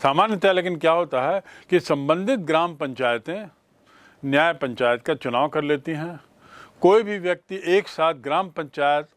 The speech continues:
और न्याय पंचायत दोनों का सदस्य नहीं हो सकता, ये सुनिश्चित किया जाता है। तो ग्राम सभा ही न्याय पंचायत के सदस्यों को चुन लेती है, लेकिन ये सुनिश्चित करती है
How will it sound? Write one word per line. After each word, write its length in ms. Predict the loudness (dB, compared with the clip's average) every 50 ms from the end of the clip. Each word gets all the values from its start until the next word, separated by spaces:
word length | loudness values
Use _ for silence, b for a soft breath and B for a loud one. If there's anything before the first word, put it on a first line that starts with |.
| -4 -2
और 120 | -2 -2
न्याय 320 | -2 -2 0 2 2 0
पंचायत 520 | 0 -4 -10 -10 -10 -6 -4 -2 -2 -2 -4
दोनों 360 | -4 -2 -2 -2 0 -2 -4
का 140 | -4 -6 -8
सदस्य 460 | -6 -6 -6 -4 -4 -6 -6 -12 -14
नहीं 440 | -12 -12 -10 -6 -4 -2 -2 -2 -4
हो 160 | -4 -8 -12
सकता, 380 | -8 -8 -8 -6 _ 2 2 2
ये 280 | 2 2 2 2 2
सुनिश्चित 500 | 2 0 -8 -12 -12 -10 -8 -10 -10 -10 _ -12
किया 140 | -10 -10 -10
जाता 300 | -10 -14 -18 _ -20 -20
है। 340 | -20 _ -20 -20 -20 B B B B B B B B B B B B B B B B
तो 80 | 4 4
ग्राम 340 | 4 4 4 4 4 2 0
सभा 320 | 0 2 4 4 4 4
ही 180 | 4 2 2 2
न्याय 240 | 2 4 2 2
पंचायत 500 | 2 0 -4 -4 0 2 2 2 2 0
के 100 | -2 -10
सदस्यों 460 | -8 -6 -4 -4 -4 -4 -4 -6 -6 -6
को 80 | -6
चुन 240 | -6 -4 -2 0 0
लेती 260 | 0 0 -2 -2 -6
है, 280 | -4 -2 -4 -4 -6 -10 _ B B B B B B B B 2
लेकिन 220 | 2 2 4 4
ये 120 | 2 2 2
सुनिश्चित 480 | 0 -2 -4 -4 -4 -2 -4 -2 0
करती 340 | 2 0 0 0 -2 -6 -6
है 320 | -4 -6 -8 -12 -12 _